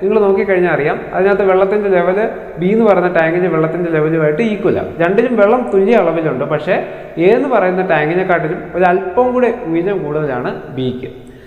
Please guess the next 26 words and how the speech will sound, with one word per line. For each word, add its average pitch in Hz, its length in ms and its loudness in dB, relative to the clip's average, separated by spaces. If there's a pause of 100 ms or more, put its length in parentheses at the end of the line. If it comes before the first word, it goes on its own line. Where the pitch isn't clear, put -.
(140)
അപ്പോൾ 202 160 2
ഇതേ 247 160 2 (100)
കാര്യം 233 280 4
തന്നെയാണ് 190 300 -2 (100)
വോൾട്ടേജിലും 190 680 0
സംഭവിക്കുന്നത്. 117 560 -4 (340)
അതായത് 208 400 2 (120)
ഗ്രൗണ്ടിൽ 202 440 0 (120)
നിന്ന് 156 220 -4 (300)
എത്രമാത്രം 196 840 0 (200)
ഡിഫറൻസ് 151 520 -2
ഉണ്ട്, 107 160 -4 (160)
അല്ലെങ്കിൽ 160 280 0
എത്രമാത്രം 202 400 2 (100)
ഹൈറ്റിലാണ് 156 580 0
നിൽക്കുന്നത്. 110 400 -6 (440)
അപ്പോൾ 196 140 4 (300)
എ - 100 4
എന്ന് 269 160 -2
പറയുന്ന 214 260 0 (100)
ടാങ്കിൻ്റെ 175 440 0 (200)
ഔട്ട്പുട്ട് 160 360 0
എടുക്കുവാണെങ്കിൽ 147 580 0 (300)
നമുക്ക് 226 240 4
നോക്കിക്കഴിഞ്ഞാൽ 214 560 0
കാണാം, 151 180 -4